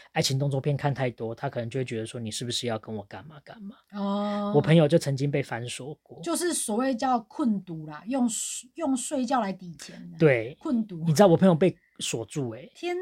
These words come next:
Speaker 2: 哪。
Speaker 1: 我就是那个，那个，那我朋友要走的时候，他大门被锁起来，他走不了。
Speaker 2: 嗯。
Speaker 1: 然后那个男生就是觉得说，“你跟我 have s-，就是”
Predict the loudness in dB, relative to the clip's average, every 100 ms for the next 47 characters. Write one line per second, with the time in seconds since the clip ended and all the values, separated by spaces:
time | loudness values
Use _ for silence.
0 | 4 6 6 6 6 6 6 6 4 4
1 | 4 6 6 4 4 4 2 -4 -4 -2
2 | -2 -2 -2 -4 -6 -8 -8 -8 -10 -10
3 | -6 -6 -6 -12 -12 -14 -16 -4 4 6
4 | 8 6 4 0 0 0 -2 -2 -4 -4
5 | -4 -6 -6 -8 -4 -4 -4 -8 -10 -6
6 | -6 -6 -6 -8 -12 _ -4 0 2 0